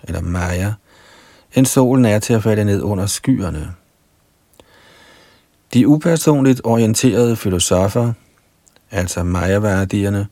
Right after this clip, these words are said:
hævder, at både det levende væsen og Gud selv – falder under herredømme af maya,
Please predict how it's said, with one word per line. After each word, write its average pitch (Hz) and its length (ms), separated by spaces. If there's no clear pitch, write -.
hævder, 131 520
at 113 160
både 127 260
det 160 140
levende 120 360
væsen 110 400
og 92 120
Gud 120 160
selv – 123 420
falder 110 320
under 110 300
herredømme 92 800
af 85 100
maya, 87 540